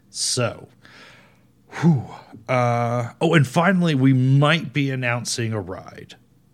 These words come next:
We'll see. We have a big concept for something, and we're gonna need listener feedback on how good or bad an idea this is, I think.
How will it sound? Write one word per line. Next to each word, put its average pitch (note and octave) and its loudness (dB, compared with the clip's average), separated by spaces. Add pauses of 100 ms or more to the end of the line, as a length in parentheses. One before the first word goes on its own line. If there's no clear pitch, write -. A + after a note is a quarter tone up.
(300)
We'll A#2+ 0
see. - -4 (140)
We A2+ -2
have A#2 0
a A#2+ -4
big A2+ -4
concept G2 -6
for - -10
something, F#2 -8 (480)
and G#2 -2
we're G#2+ 0
gonna A#2+ 2
need A#2 0
listener G#2+ -2
feedback F#2+ -8
on G2 -6
how G#2 -4
good G2 -8
or G2+ -6
bad F#2+ -4
an F2+ -12
idea F#2 -8
this F#2 -10
is, - -12
I - -14
think. - -20